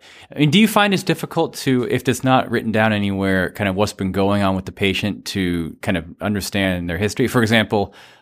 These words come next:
uh, say you go to transfer or discharge a patient and you have to, like, summarize it,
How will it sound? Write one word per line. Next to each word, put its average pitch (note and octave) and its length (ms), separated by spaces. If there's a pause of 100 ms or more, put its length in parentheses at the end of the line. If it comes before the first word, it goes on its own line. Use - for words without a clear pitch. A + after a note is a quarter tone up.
uh, F#2 180
say A2+ 160
you G2+ 120
go G2+ 120
to E2+ 240
transfer F#2+ 400
or F2+ 80
discharge G2+ 460
a F2+ 40
patient E2+ 460
and E2+ 100
you F#2 60
have F2 140
to, E2+ 100
like, D#2 220
summarize E2+ 580
it, - 220